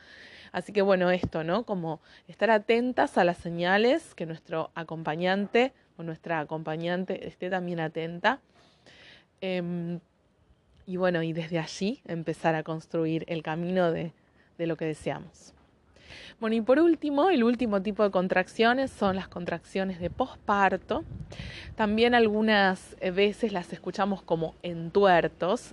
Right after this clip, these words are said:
¿sí? Son las contracciones que se producen luego del parto, aun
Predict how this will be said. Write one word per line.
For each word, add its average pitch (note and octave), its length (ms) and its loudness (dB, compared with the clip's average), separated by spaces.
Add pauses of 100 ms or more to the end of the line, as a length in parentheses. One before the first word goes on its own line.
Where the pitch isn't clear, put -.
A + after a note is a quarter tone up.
(120)
¿sí? G3 200 -4
Son G#3 180 -2
las G#3+ 120 -2
contracciones F#3 640 -8
que - 80 -16
se E3+ 140 -6
producen G3 480 -2 (260)
luego B3+ 400 6 (240)
del F3+ 220 0
parto, E3+ 460 2 (560)
aun D#4 520 4